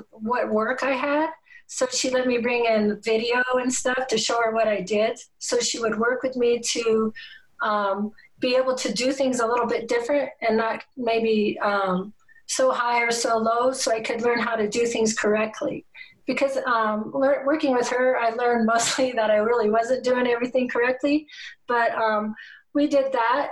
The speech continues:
and she taught me how I had to correlate everything in my life if I wanted to keep on working, because I have a hard job and I'm getting older and our staff is getting smaller. And she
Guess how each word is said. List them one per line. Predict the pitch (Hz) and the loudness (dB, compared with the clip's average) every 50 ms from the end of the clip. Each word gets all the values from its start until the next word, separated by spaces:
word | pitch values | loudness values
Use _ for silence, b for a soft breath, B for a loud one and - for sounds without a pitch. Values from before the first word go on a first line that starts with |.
| - - - | -8 -6 -2
and | 247 233 226 220 220 214 214 208 208 | 0 0 2 2 2 2 2 2 0
she | 208 - - - 285 269 262 262 254 254 - _ - | 0 -2 0 0 2 2 2 2 2 0 -4 _ -10
taught | - - 294 285 - 294 | -6 -4 -2 -2 0 2
me | 269 262 262 | 2 4 4
how | - - 240 240 240 240 240 240 240 240 B B B B _ _ _ _ - | 2 2 2 2 2 2 2 0 -2 -6 B B B B _ _ _ _ -6
I | - 247 262 | -2 -2 0
had | 269 302 302 302 | 0 0 0 0
to | - 277 254 | 0 -2 -2
correlate | - - - 302 302 294 269 262 247 226 233 247 | -2 0 0 2 4 4 4 2 2 2 2 0
everything | 262 269 294 285 - 294 285 | 2 2 0 0 2 0 2
in | 269 262 | 2 2
my | 254 240 240 233 | 2 2 2 2
life | 262 285 294 226 214 226 220 220 - - _ _ _ _ _ _ _ | 2 2 2 2 0 -2 -4 -4 -8 -16 _ _ _ _ _ _ _
if | - 262 254 - | -2 -2 0 2
I | 262 254 | 0 0
wanted | 254 254 254 247 240 240 | 2 2 0 0 0 0
to | 226 | -2
keep | 233 - 262 262 - | -2 -2 -2 -2 0
on | 233 226 | -2 0
working, | 247 285 339 339 - 226 214 208 | 2 0 0 0 -2 -2 -2 -2
because | 214 220 254 226 233 | -2 -2 -2 0 0
I | 233 226 | 0 0
have | 220 262 - 226 | 0 -2 -2 -2
a | 196 | -2
hard | - 233 214 214 214 | -2 0 -2 -2 0
job | 214 277 311 320 240 - 208 | 0 2 2 2 0 0 -2
and | 202 202 | 0 0
I'm | 208 214 | -2 0
getting | 220 233 226 226 214 | 0 0 0 2 2
older | 226 254 269 - 208 202 202 196 196 - 202 | 2 2 2 2 2 2 2 2 2 2 2
and | 214 208 202 202 202 202 196 202 202 _ - - | 2 4 4 4 2 2 0 -2 -10 _ -8 -2
our | 226 214 208 | 0 0 0
staff | 208 - - 220 220 226 - 240 | 0 -2 -2 -2 -2 -4 -4 -6
is | 233 214 | -8 -6
getting | - 226 220 220 220 220 220 226 - _ _ _ - | -2 0 0 2 4 2 2 0 -2 _ _ _ -8
smaller. | - - - 220 208 208 208 208 220 226 240 254 254 | -6 -4 -2 0 0 2 2 2 2 2 2 2 2
And | 226 202 202 202 202 214 214 | 2 0 0 0 2 2 0
she | 214 - 269 247 - | 0 -2 -4 -4 -6